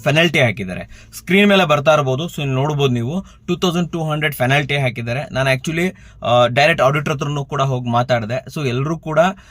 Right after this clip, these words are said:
ಇಲ್ಲ, ಅದಂಗೇನೆ ಇದಂಗೇನೆ ಅಂತ ಹೇಳ್ತಾ ಇದ್ದಾರೆ. So ಮಹಾಂತೇಶ್ ಬಿಳ್ಗಿ ಅಂತ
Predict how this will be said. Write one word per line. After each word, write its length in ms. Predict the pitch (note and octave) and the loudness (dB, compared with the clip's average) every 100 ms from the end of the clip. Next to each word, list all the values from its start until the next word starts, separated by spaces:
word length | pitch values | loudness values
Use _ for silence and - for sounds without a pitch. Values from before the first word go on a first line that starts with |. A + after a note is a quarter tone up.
| - | -8
ಇಲ್ಲ, 120 | D3+ D#3 | 0 4
ಅದಂಗೇನೆ 580 | C#3 B2+ C3 C#3 C#3 C3+ | 6 4 4 2 2 2
ಇದಂಗೇನೆ 420 | A#2+ B2 C3 B2 | 2 2 2 0
ಅಂತ 160 | A#2+ | 0
ಹೇಳ್ತಾ 280 | A#2 G#2+ A2 | -4 -6 -6
ಇದ್ದಾರೆ. 240 | G2+ G#2 - | -4 -4 -4
So 300 | - E3+ D#3+ | -4 -4 -2
ಮಹಾಂತೇಶ್ 640 | B2+ D3 F#3+ F#3 G3 E3 | -2 0 0 2 0 2
ಬಿಳ್ಗಿ 360 | C#3 D3+ E3 D#3+ | 0 2 4 4
ಅಂತ 200 | B2 | 2